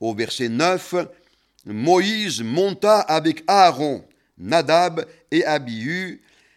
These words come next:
et soixante-dix anciens d'Israël. Et écoutez bien, ils virent le Dieu d'Israël. Ils l'ont vu. Sous ses pieds,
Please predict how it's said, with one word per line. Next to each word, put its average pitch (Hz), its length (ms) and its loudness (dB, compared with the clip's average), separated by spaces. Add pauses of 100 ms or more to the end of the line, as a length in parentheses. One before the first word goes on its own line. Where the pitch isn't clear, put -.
(180)
et 127 140 -2
soixante-dix 175 840 -4
anciens 165 420 0
d'Israël. 123 840 -4 (440)
Et 104 260 -10 (100)
écoutez 127 400 -8
bien, 92 320 -10 (340)
ils 139 280 -4
virent 196 880 -6 (360)
le 101 320 -6
Dieu 147 680 -4 (540)
d'Israël. 87 840 -12
Ils 131 180 -8
l'ont 104 220 -8
vu. 90 340 -16 (1120)
Sous - 520 -4
ses 196 200 -2
pieds, 185 560 2